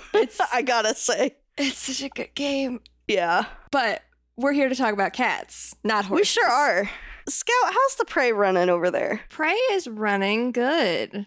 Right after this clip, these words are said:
Speaker 2: I did have, I had, like, beans and, and cheese with, uh, tortilla chips. That was yesterday, but it was a very nice
Speaker 1: Mm.
Speaker 2: lunch.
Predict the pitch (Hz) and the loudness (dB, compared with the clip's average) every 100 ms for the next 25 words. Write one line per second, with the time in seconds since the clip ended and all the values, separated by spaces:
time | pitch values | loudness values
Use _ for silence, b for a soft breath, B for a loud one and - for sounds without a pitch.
0 | - 208 220 220 220 208 202 196 - - | -6 -2 0 0 -2 0 -2 -4 -10 -20
1 | _ - 208 220 208 196 214 208 208 208 | _ -4 -2 -2 -4 -2 0 0 0 -2
2 | 190 190 185 185 190 180 - 196 190 185 | -2 -2 -4 -4 -4 -4 -6 -6 -4 -6
3 | 190 170 165 175 - - - 175 160 160 | -8 -4 -4 -4 -12 -18 -8 -6 -4 -6
4 | - 190 180 233 214 175 - - - 185 | -8 -10 -8 -6 -6 -6 -10 -8 -6 -2
5 | 202 - 147 170 107 101 - 127 165 175 | -2 -2 -4 -4 -4 -6 -8 -6 -4 -4
6 | 170 - 208 220 214 196 185 - - - | -4 0 4 4 4 2 -2 -8 -12 -12
7 | - | -16